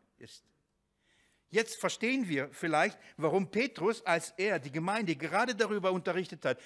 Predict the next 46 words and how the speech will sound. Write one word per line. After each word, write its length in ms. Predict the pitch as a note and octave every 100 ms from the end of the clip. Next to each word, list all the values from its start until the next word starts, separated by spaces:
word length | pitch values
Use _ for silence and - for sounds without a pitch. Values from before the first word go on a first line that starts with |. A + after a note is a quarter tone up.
| - -
dass 220 | D#3+ -
Leiden 380 | E3+ F3 D#3 F3+
notwendig 640 | A3 A3 C#3+ B2+ G2+ -
sind 200 | - F#2 _ _ _ _ _ _ -
und, 280 | E3+ C#3 - _
und 180 | F3+ D#3+
in 240 | - F3 D3
dieses 300 | F3 F3 -
Leiden 280 | F3 F3+ D#3+
so 160 | G#3
entfaltet 580 | G#3+ G3 G3 G3 F#3+ -
hat. 160 | A2+ - - -
Und 140 | D3+
wenn 120 | E3
er 80 | E3
fertig 340 | - C4+ C#4
mit 140 | F#3+ -
dem 140 | E3+
Leiden 320 | D3 C3 B2+
ist, 160 | B2 -
sagt 240 | C#3+ -
er, 100 | C3 - - -
„Also 240 | D#3+ D#3
guckt 220 | - G3+
mal, 80 | E3+
ich 160 | D#3 -
schaue 160 | E3+ F3+
mir 160 | F#3
an, 140 | F#3+ G3
ihr 100 | F3
leidet 360 | F3+ B3+ -
ja 100 | F3+
alle 180 | D3 C#3
gewaltig, 640 | C3 B2 A#2 A#2+ F#3 - _ _ _ -
ihr 180 | D#3 D3+
werdet 260 | D#3+ D3+
echt 240 | E3+ G3+ -
gut 220 | A3 A#3
geprüft 480 | G#3 D3+ G#3 C#4+ A3
und 80 | E3+
geläutert. 400 | F#3+ A#3+ E3 D#3+ A#3 A3 E3 -
Dann 180 | C#3+ D#3
ist 200 | G3 -
ja 80 |
das 180 | C3 B2+
Ende 380 | - D#3+ F3+